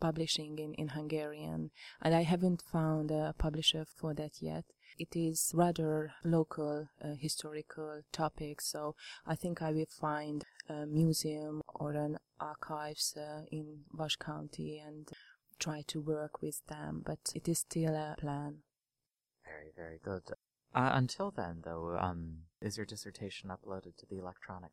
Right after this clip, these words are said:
Speaker 2: thesis database at C E U?
Speaker 1: Yes, that's right. It is available.
Speaker 2: Okay, so for those of you who can't wait until June, um,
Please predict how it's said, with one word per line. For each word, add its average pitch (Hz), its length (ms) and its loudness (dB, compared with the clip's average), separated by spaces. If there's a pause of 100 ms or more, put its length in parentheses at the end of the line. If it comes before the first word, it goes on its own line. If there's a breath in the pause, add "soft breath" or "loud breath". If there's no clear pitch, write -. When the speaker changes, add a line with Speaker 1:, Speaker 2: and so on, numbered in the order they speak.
Speaker 2:
thesis 104 440 -10
database - 880 -12
at - 200 -10
C - 140 -10
E 82 140 -16 (120)
U? 73 80 -20 (540)
Speaker 1:
Yes, 185 160 -8
that's - 240 -8
right. 151 280 -8
It 170 100 -4
is 180 160 4
available. 160 680 -4 (260)
Speaker 2:
Okay, 202 360 0
so 87 320 0 (160)
for 117 120 4
those 104 220 4
of 110 140 -6
you 92 200 -2 (160)
who 87 240 -6
can't - 320 -4
wait 98 220 -2
until 98 340 -6
June, 117 420 -4
um, 82 260 -6